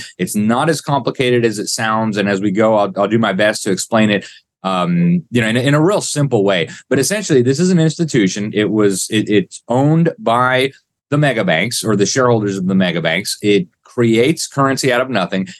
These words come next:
It loans it to the federal government, typically sometimes to the commercial banks,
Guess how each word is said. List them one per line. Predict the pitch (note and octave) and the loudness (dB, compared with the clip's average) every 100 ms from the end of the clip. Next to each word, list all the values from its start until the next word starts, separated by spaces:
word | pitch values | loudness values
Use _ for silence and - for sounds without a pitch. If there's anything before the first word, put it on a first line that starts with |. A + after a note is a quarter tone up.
| _ | _
It | G2 E2+ | -2 0
loans | G#2 A2 A#2 D3 E3+ D3+ | 0 0 2 2 2 2
it | F3 - | -2 -4
to | - C#3+ | 0 2
the | D3 | 2
federal | D3+ C#3+ E3+ | 2 2 2
government, | D#3+ C3+ C#3 C#3+ | 4 2 2 -2
typically | - - A#2 C3 | -2 -2 0 0
sometimes | - C3 B2 C3 B2 | 0 -4 -2 -4 -4
to | C3+ | -4
the | B2 | -4
commercial | C3 B2 B2 D3 | -2 0 0 0
banks, | A2 G2+ | -2 -2